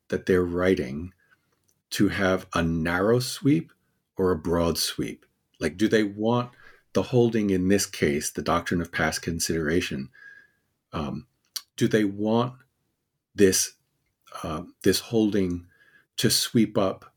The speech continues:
only Black people whose hands are mangled? Or do they want it to sweep up, to apply to everyone,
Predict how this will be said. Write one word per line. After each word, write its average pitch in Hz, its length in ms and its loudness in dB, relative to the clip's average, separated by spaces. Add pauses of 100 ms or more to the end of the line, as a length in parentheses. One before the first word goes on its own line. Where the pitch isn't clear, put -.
only 147 400 0
Black 127 360 -2
people 139 540 0
whose 120 220 2
hands 120 380 0
are 101 200 2 (120)
mangled? 98 640 0 (1400)
Or 123 300 0
do 123 180 -2
they 101 140 0
want 98 360 -2
it 95 200 -2 (220)
to 110 140 0
sweep 101 400 2
up, 92 220 -2 (540)
to 90 140 0
apply 104 360 0
to 90 380 0 (460)
everyone, 110 560 -4